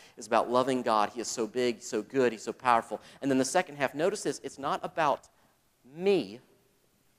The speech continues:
it's about we. Give us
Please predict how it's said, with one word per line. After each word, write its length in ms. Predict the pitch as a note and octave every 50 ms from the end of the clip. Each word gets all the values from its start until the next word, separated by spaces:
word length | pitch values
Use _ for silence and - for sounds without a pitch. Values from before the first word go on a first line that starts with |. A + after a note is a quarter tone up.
| _ _ _ _
it's 160 | C3 - -
about 460 | B2 A2+ A#2 A2 A2+ A2+ - - - - _ _ _ _ _ _ _ _ _ _ -
we. 420 | - A3 A#3+ C#4 B2 F#2+ E2+ F2 - _ _ _ _ _ _ _ _ _ _ _ _ _ _ _ _ _ _ _ A#2
Give 460 | - D3 D#3 D3+ D3 C#3+ C#3 C3 B2 B2 - - - - - _ _ _ _ _ _ _ _ _ _ _ _ _ _ _ -
us 840 | C#3 D3 A#2+ E2+ E2 - - - - - - - - - - -